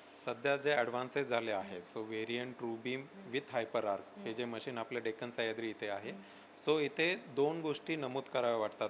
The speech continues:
ज्या स्पेशल फीचर्स आहेत. एक म्हणजे हायपर आर्क, दुसरं म्हणजे सरफेस गायडेड radiotherapy with vision आरटी. So त्या दोन्हींचा अर्थ किंवा त्यांचा उपयोग काय?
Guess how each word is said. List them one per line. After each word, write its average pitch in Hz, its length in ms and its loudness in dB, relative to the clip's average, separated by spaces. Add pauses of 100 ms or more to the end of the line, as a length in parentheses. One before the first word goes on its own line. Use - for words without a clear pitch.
ज्या 113 140 4 (160)
स्पेशल 123 400 -2
फीचर्स 117 440 -2
आहेत. 117 160 -2 (120)
एक 127 200 0
म्हणजे 135 220 2
हायपर 131 360 6
आर्क, 143 180 6 (420)
दुसरं 127 380 -2
म्हणजे 131 300 0
सरफेस 127 460 -2
गायडेड 120 340 0
radiotherapy 113 680 -2
with 127 280 -2
vision 107 240 0
आरटी. 90 240 -6 (640)
So 160 100 8
त्या 165 180 6
दोन्हींचा 165 760 2
अर्थ 143 260 6
किंवा 156 260 0
त्यांचा 143 240 0
उपयोग 139 360 6
काय? 98 200 0